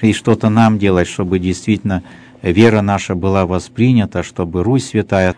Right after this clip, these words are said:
стояла, дабы и молодые люди были благословлены, и всё это устроилось хорошо. И вот знаете, вот, э, тут как-то на праздник одной из икон Пресвятой Богородицы,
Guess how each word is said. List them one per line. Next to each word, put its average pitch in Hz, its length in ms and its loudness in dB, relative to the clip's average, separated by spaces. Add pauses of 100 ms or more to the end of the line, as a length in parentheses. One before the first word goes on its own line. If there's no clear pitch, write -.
стояла, 90 720 0
дабы 92 420 0 (280)
и 95 160 0 (260)
молодые 98 480 2
люди 117 300 2
были 101 300 2
благословлены, 92 1040 -2
и 80 40 -10
всё 95 320 -4
это 85 160 -8
устроилось 85 600 -4
хорошо. 87 500 -6 (920)
И - 80 0
вот 98 120 0
знаете, 120 400 2
вот, 92 260 -2
э, 82 260 -6 (120)
тут 98 160 -8
как-то 90 460 -2 (400)
на 92 220 0
праздник 95 560 0 (120)
одной 92 320 -2
из 87 120 -6
икон 120 300 0
Пресвятой 92 400 -4
Богородицы, 85 880 -4